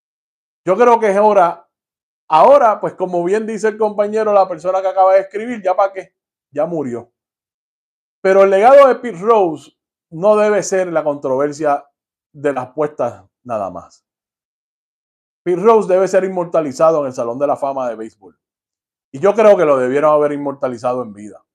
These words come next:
Porque bastante que estuvo expuesto, eh, a el castigo que la Grandes Ligas impuso sobre él. Los récords de Pete Rose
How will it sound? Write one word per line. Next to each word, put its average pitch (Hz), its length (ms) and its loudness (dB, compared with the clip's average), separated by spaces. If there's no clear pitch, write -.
Porque 151 600 -2
bastante 156 760 -2
que 135 720 -4
estuvo 180 800 -2
expuesto, - 840 -8
eh, 131 420 -8
a 127 640 0
el 147 160 -6
castigo 139 640 -8
que 135 100 -6
la 135 100 -2
Grandes 143 360 -4
Ligas 147 400 -4
impuso 135 420 -10
sobre 123 340 -8
él. 67 200 -20
Los 147 160 -4
récords 180 380 0
de 190 80 0
Pete 156 200 -8
Rose 156 460 -2